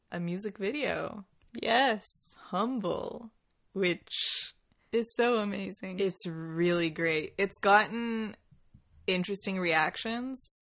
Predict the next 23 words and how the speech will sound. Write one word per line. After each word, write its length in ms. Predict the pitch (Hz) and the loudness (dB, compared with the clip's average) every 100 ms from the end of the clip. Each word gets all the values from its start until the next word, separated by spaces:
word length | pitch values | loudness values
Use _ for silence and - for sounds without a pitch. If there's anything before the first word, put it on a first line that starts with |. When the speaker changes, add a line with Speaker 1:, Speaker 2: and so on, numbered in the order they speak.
| _ | _
Speaker 1:
as 300 | - 170 170 185 - _ - | 2 2 2 -4 -12 _ -4
all 600 | 165 160 165 160 160 170 | -2 0 0 -2 -4 -6
news, 540 | - 165 156 156 165 - - - | -8 -6 -6 -8 -10 -16 -18 -12
or 100 | - | -6
as 260 | - 165 170 | -2 0 2
all 220 | 175 170 | 4 2
v-, 140 | 160 - _ - | -2 -12 _ -6
music 360 | 175 160 160 | -4 -2 -2
videos 380 | 170 160 156 151 175 | -2 -2 -2 -4 -4
do. 440 | 170 160 156 202 220 _ | -4 -2 -2 -6 -10 _
Um, 640 | 185 175 165 160 160 170 214 _ _ - - _ - | -2 0 0 -4 -8 -12 -12 _ _ -20 -20 _ -8
some 260 | - 175 | -2 0
feminists 500 | 170 170 165 156 - | 0 -2 -2 -4 -6
are 80 | - | -8
complaining 520 | - 170 - 202 185 | -12 -10 -6 -6 -4
about 260 | 180 170 170 | -2 -2 -2
it, 180 | 170 - | -4 -6
others 320 | 175 - - - | -6 -6 -8 -6
love 260 | 170 170 170 | -2 0 0
it. 260 | 165 165 _ _ - - - | -2 -4 _ _ -20 -18 -2
It's 200 | 190 185 | 0 0
been, 420 | - 202 202 190 - | 4 8 8 8 0
yeah, 340 | 165 139 160 | -2 0 -2